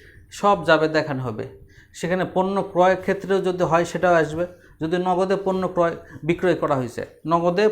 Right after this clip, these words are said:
পণ্য বিক্রয় মানে হলো এটা ক্যাশ ইন, টাকা আসলে, টাকা নগদ টাকা আসলো কিংবা নগদ চেক পাওয়া গেল, তাহলে সব হলো এই জাবেদার মধ্যে আসবে, নগদ প্রাপ্তি। কোনো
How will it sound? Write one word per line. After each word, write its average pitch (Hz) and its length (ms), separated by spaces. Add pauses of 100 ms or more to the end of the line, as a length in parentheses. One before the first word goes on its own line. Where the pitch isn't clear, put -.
পণ্য 180 180 (140)
বিক্রয় 143 360
মানে 165 260
হলো 190 180 (400)
এটা 170 160 (100)
ক্যাশ 202 240 (260)
ইন, 190 100 (880)
টাকা 175 260 (180)
আসলে, 151 280 (800)
টাকা 180 240 (160)
নগদ 190 240 (100)
টাকা 190 180 (100)
আসলো 156 260 (100)
কিংবা 180 220 (100)
নগদ 190 240 (180)
চেক 190 140 (120)
পাওয়া 165 240
গেল, 143 200 (160)
তাহলে 170 260 (120)
সব 208 220 (100)
হলো 175 180 (440)
এই 175 120
জাবেদার 156 440
মধ্যে 135 200
আসবে, 120 300
নগদ 156 240
প্রাপ্তি। - 260 (340)
কোনো 208 160